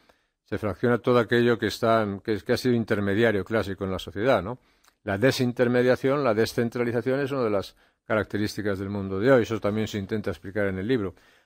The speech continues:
Ahora, eso no lo justifica todo. Que pasen en unos sitios, pasa en unos sitios, pero no pasa en otros sitios, ¿no?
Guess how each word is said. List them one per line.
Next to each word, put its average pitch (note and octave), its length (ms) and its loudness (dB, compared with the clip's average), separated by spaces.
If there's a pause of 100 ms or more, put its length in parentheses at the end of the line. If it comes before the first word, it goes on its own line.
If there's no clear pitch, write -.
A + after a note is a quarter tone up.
(120)
Ahora, B2+ 200 6
eso D#3+ 240 4
no D#3+ 120 8
lo D3 100 8
justifica A#2+ 560 2
todo. F#2 340 2 (320)
Que F#2+ 80 -2
pasen A#2+ 360 0
en G#2+ 60 0
unos B2+ 220 -2
sitios, C#3 540 -4 (240)
pasa C#3 220 4
en G2 80 0
unos A2+ 180 -4
sitios, D#3+ 480 -2
pero G#2 180 0
no A#2+ 160 2
pasa G2 220 0
en F2 60 -6
otros E2+ 240 -10
sitios, F2+ 340 -6
¿no? A2+ 80 -20